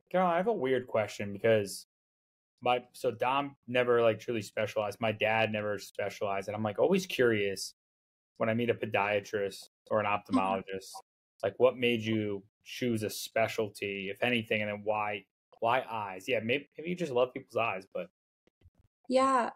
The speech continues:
Speaker 2: um, super random how I got into ophthalmology. I just wanted experience, and they were hiring, right? Like, it wasn't like I always knew I wanted to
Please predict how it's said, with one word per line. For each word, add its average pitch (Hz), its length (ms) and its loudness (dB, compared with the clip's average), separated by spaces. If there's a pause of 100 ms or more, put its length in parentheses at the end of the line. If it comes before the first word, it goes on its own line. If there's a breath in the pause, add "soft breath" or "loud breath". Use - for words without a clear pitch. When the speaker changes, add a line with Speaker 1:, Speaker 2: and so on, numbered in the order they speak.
(100)
Speaker 2:
um, 240 600 4
super 302 340 4
random 254 340 6
how 226 160 2
I 220 80 4
got 208 180 2
into 233 180 0
ophthalmology. 220 600 4
I 214 60 6
just 220 200 0
wanted 220 300 4 (180)
experience, 220 600 4
and 208 120 0
they 202 100 6
were 208 100 6
hiring, 214 420 4
right? 208 260 2
Like, 214 180 2
it 214 100 4
wasn't 214 220 4
like 208 140 2
I 208 140 8
always 208 240 6
knew 208 160 4
I 208 80 4
wanted 208 340 -2
to 214 220 2